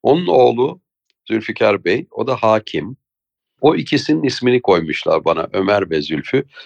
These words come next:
Benim aslında yetmişlerde çıkan ilk kitaplarım ya da albümlerim, mesela Nazım Türküsü, Karlı Kayın Ormanı'nın falan olduğu o albümün üstünde de Ömer Zülfü Livaneli yazardı ama halk Zülfü adını sevdi.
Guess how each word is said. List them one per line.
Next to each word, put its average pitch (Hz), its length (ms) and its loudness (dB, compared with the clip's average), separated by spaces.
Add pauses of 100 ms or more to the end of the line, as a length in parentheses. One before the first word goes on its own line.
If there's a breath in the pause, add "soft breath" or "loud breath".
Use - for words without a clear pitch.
(120)
Benim 147 220 4
aslında 147 380 2
yetmişlerde 101 800 0
çıkan 98 340 -2
ilk 135 180 -8
kitaplarım 82 680 0
ya 104 120 2
da 104 160 2
albümlerim, 107 680 0
mesela 92 320 -4
Nazım 98 360 2
Türküsü, - 600 -8 (320)
Karlı 85 300 0
Kayın 80 240 -2
Ormanı'nın 80 520 -4
falan 82 220 2
olduğu 82 220 0
o 85 120 4
albümün 104 420 2
üstünde - 280 -2
de 156 40 -2
Ömer 82 300 2
Zülfü 73 380 -8
Livaneli 73 380 0
yazardı 85 480 2
ama 107 240 2 (380 soft breath)
halk - 220 4
Zülfü 156 320 -2
adını 104 340 2
sevdi. 85 540 -2